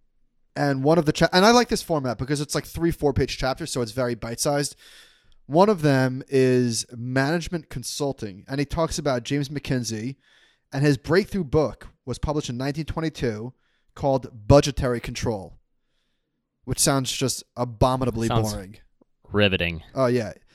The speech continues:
Speaker 1: Um, all right, so this is surprising. In two thousand, a study done in twenty fifteen showed that globally, consulting firms charge their clients a total of about, what would you guess?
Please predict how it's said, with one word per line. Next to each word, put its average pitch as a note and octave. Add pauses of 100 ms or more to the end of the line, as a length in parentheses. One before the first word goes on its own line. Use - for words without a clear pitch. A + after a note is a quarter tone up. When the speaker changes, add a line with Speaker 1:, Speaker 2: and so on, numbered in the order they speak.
(240)
Speaker 1:
Um, D3 (200)
all D#3
right, C3+
so F#3
this A3+
is -
surprising. A#2+ (800)
In D3+
two A#3+
thousand, E3+
a D#3
study G3+
done D#3
in C3
twenty D#3
fifteen B2+
showed C3
that B2+
globally, B2+
consulting D3+
firms C3+
charge -
their C#3
clients B2+
a -
total D3+
of B2+
about, B2 (680)
what B2+
would C3
you B2
guess? A2+